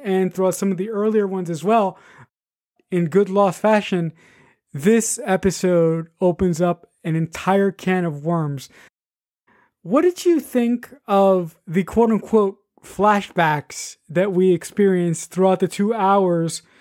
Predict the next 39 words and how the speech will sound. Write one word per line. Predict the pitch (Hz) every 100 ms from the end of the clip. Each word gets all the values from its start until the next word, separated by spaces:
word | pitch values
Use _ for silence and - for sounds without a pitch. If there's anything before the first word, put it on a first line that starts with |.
| _ _ _
of | 190 165
this | 190 -
season | 185 185
finale? | 196 190 185 175
Did | 151 170 170
you |
find | 240 - 254 247
them | 240
to | 220
be | 190 226
any | 208 226
different | 175 214 202 262 254 - _ _ _ _
than | 190
the | 190 240
other | 247 226 277
flashbacks, | 226 285 285 - 302 311 -
or | 208
did | 170 185 156
you | 196 202
think | - 214
that | 208 185
there | 190
was | 175
something | - - 196 - 196 185 185 - _ _ _
happening | _ - 220 208 208 190 165 190 - _ _ _ _ _ _
in | - 190
specific | - 202 170 220 214 190 175
with | 180 -
these | 208 190
flashbacks | - 180 160 - 180 165
that | 180 185
made | 175 202
them | 202 196
look | 190 175
different | 214 208 208 180
to |
the | 170
other | 233 208 196
ones | 180 170 165